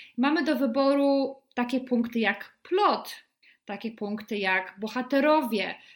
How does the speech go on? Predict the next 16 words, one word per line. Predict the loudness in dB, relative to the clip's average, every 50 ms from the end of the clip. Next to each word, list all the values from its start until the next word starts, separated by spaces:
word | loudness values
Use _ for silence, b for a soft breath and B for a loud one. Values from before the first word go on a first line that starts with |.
| B B
czy | -4 -2 -2
książka | -2 -2 -2 0 0 0 0 -2 -2 -4 -4
była | -2 -2 -2 -2 0 0
inspirująca, | 0 -2 -2 -2 -2 0 2 4 4 4 6 6 4 4 2 0 -6 -8 -10
czy | -10 -10 -8 -4
nam | -2 -2 -2
się | -2 -4 -4
w |
tej | -4 -6 -6
książce | -6 -4 -4 -4 -4 -4 -6 -8
podobał | -6 -6 -6 -4 -4 -4 -2 0 0 2 2 2 2 0 0 0 -2 -2 -4 -4 -4
world | -4 0 2 2 2 2 0 0
building, | -2 -2 -2 -2 -2 -4 -8 -10 -10 -8
czyli | -8 -6 -4 -4
świat | -4 -6 -8 -8 -8
przedstawiony, | -8 -8 -6 -4 -4 -2 0 2 2 4 4 2 0 -2 -8